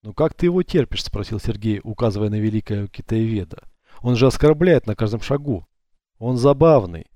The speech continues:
Громов подошел сзади к громко чавкающему Сумкину и нежно погладил его лапище по лысеющей голове.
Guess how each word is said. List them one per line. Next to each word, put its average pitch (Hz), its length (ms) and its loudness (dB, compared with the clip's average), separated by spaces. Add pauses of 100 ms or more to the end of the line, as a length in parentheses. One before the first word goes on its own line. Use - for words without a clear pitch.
(140)
Громов 123 360 0
подошел 117 400 -2
сзади 135 360 2
к 110 60 -4
громко 113 340 0
чавкающему 117 600 -2
Сумкину 101 600 -8 (240)
и 107 100 -8
нежно 143 300 2
погладил 117 500 2
его 104 140 -2
лапище 110 400 -4
по - 100 -4
лысеющей 101 540 -4
голове. 107 600 -4